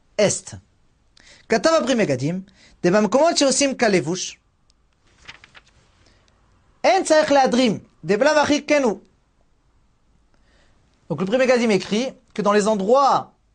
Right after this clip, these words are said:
où on, on fait comme le Levush, c'est-à-dire on met le mur dans le, dans le côté est-sud du monde,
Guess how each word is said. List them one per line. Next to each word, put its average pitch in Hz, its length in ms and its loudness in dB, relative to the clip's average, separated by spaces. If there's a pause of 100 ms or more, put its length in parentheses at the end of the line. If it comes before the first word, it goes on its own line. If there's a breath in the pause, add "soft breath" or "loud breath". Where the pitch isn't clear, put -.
(560)
où 202 340 0
on, 165 240 -6
on 160 120 -8
fait 220 200 -2
comme 214 160 -4
le 196 60 0
Levush, 190 280 0
c'est-à-dire 185 320 -4
on 175 40 -4
met 180 140 -4
le 175 100 0
mur 180 460 -2 (760)
dans 160 160 -6
le, 170 360 0 (100)
dans 151 140 -4
le 165 80 -2
côté 190 580 0
est-sud 196 1160 -4
du 139 180 -6
monde, 220 480 0